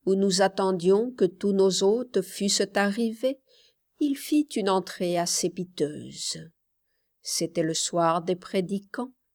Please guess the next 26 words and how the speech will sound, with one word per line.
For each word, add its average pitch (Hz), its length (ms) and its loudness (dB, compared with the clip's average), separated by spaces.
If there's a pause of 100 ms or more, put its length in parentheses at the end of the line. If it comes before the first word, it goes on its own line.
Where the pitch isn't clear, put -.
(120)
comme 185 320 -2
père 180 400 -2
disait 190 440 -2
entre 208 360 0
nous, 214 320 -2 (460)
et 294 120 -2
certainement 233 960 0 (100)
Ernest 208 760 0 (340)
ne 294 100 0
paraissait 247 520 0
guère 190 380 0
à 185 80 -2
sa 190 200 -4
place 175 600 -2 (280)
au 277 100 -2
milieu 170 540 0
de 170 100 -2
ces 175 240 -2
gens 180 240 -2
d'église. 160 1000 -2 (1500)
D'abord, 277 460 -4
ses 233 280 0
habits 175 540 -2
étaient 202 220 2
mal 185 300 2
ajustés. 180 760 -4